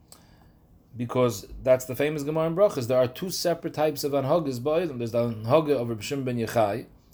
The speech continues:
that held that if a person does Parnasa Terasa Mata He'alel, he should learn a whole day. And then there's the,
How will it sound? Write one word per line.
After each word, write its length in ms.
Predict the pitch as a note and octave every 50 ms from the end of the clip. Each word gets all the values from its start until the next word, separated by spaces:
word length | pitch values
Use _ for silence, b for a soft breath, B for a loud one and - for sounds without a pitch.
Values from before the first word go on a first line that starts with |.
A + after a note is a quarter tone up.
| b b -
that 120 | A#2 A#2+
held 440 | A#2+ C3+ D#3 E3 E3 D3+ C#3 B2 A#2
that 120 | B2+ B2
if 80 | B2 A2+
a 60 | A#2
person 320 | A#2 - D#3+ D3+ B2 C#3 C3+
does 180 | C#3 C3+ A#2+
Parnasa 420 | - - B2+ C3 D3 D#3 C#3 C#3 B2+
Terasa 400 | - B2+ C3 C#3+ D3 C#3 C#3 C3
Mata 300 | C3+ C3+ C3 - C3+ B2+
He'alel, 600 | C3 C3 B2+ B2 C#3 D3+ D3+ C#3+ C3 B2+ A#2 - b b b b b b b b
he 100 | - B2
should 220 | A#2 C#3 B2 A#2+
learn 340 | C#3 D3 C#3+ C#3 C3 B2+ A#2 - -
a 80 | A#2+
whole 240 | A#2 A#2+ B2+ B2+ A#2
day. 320 | G#2+ G2+ A2+ G#2+ G#2+ C#3 - - - _ b b b b b -
And 80 | G2+ A2
then 100 | B2+ D3
there's 140 | D#3 D#3 D3
the, 400 | D#3+ D3+ D#3 D#3+ D#3+ - -